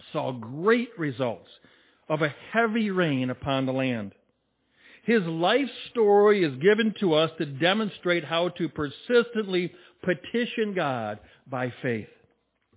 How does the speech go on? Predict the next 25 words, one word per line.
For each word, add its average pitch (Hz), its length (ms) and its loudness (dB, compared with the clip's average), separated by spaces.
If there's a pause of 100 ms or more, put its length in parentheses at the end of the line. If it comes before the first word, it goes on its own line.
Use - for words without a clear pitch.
(1120)
Why 139 320 -2
do 156 160 -2
I 156 100 2
bring 127 300 0
this 123 120 -4 (120)
topic 107 380 -12
up - 280 -12
today? 87 220 -16 (1800)
It's 160 160 -4
because 185 500 6
of 165 180 4
the 156 180 6 (140)
many 196 720 2 (540)
faithful 127 640 -4 (200)
and 139 240 -2
persistent 156 920 -8 (460)
prayer 196 280 6
warriors 117 560 2 (320)
who 208 160 4
have 175 200 6
impacted 185 680 2
the 139 100 0 (140)
kingdom 208 260 2
of 170 120 0
God 143 380 2